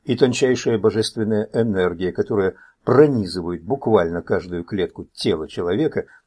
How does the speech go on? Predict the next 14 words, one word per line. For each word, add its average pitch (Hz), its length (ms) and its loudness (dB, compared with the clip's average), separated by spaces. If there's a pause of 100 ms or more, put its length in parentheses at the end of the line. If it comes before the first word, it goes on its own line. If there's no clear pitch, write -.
меняют 110 580 2
его 104 240 0
сознание, 92 680 -4
утончают, 117 800 -2 (220)
структурируют 127 1120 0 (220)
тонкое 131 600 6 (280)
и - 120 -2
плотное 101 560 0
тела. 80 400 -6 (960)
Когда 104 320 4
мы 117 220 2
в - 100 -20
предрассветной 107 800 2
мгле 104 420 0